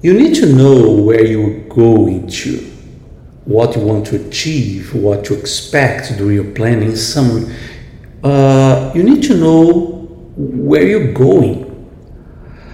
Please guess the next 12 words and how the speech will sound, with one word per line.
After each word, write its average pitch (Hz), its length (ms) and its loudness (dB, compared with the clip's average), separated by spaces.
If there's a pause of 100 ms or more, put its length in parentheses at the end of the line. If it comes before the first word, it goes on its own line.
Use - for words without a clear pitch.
(640)
How 214 200 0
do 381 100 2
you 359 220 4
check 185 500 0
something 135 800 4
that 113 140 2
you 117 100 -2
can - 260 2
<laughs> 131 120 0
see 131 200 2
now? 101 280 0
That's 104 260 -2